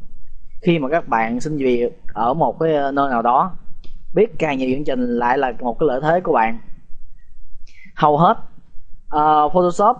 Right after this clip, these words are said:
dùng để chỉnh sửa hình ảnh, ờ, lên màu này nọ. Thì, ờ, phù hợp với những, ờ, bạn nào mà thích chụp hình, làm ở những cái studio hình ảnh hoặc là chụp hình áo cưới.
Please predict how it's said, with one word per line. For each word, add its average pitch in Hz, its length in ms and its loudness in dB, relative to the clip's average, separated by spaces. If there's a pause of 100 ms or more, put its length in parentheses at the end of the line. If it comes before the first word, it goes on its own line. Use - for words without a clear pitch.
(140)
dùng 143 240 2
để 131 120 0
chỉnh 160 180 -4
sửa 151 360 2 (540)
hình 143 120 -2
ảnh, 131 300 2 (380)
ờ, 127 600 4
lên 151 180 4
màu 127 240 2
này 120 100 -2
nọ. 117 300 2 (560)
Thì, 131 200 4
ờ, 123 460 4
phù 139 120 2
hợp 123 260 2 (140)
với 170 220 2
những, 165 200 -2
ờ, 170 200 0
bạn 120 260 0
nào 117 240 0
mà 117 140 -2
thích 196 200 0
chụp - 140 2
hình, 131 220 0 (840)
làm 120 220 0
ở 123 140 0
những 139 140 -4
cái 175 60 0
studio 147 680 2
hình 139 180 -2
ảnh 117 340 -2 (240)
hoặc 117 200 -4
là 123 140 0
chụp 117 180 -4
hình 127 120 -2
áo 131 120 0
cưới. 196 340 2